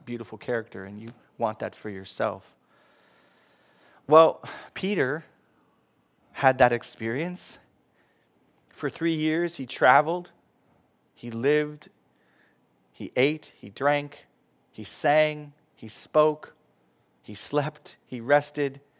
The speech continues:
He did work with Jesus. For just about every day of his life, as far as we know, for three years straight,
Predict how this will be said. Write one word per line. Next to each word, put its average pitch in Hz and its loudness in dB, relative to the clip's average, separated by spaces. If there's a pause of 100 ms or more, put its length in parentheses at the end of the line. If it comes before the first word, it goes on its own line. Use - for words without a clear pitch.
(1700)
He 127 -10
did 127 -6
work 143 -4 (120)
with 135 -6
Jesus. 131 -10 (680)
For - -8
just 190 -4
about 165 6
every 170 2
day 165 2
of 151 0
his 139 -4
life, 156 4
as 120 -12
far 127 0
as 123 -6
we 127 -8
know, 120 -4
for 117 -14
three 143 -8
years 135 -6
straight, - -6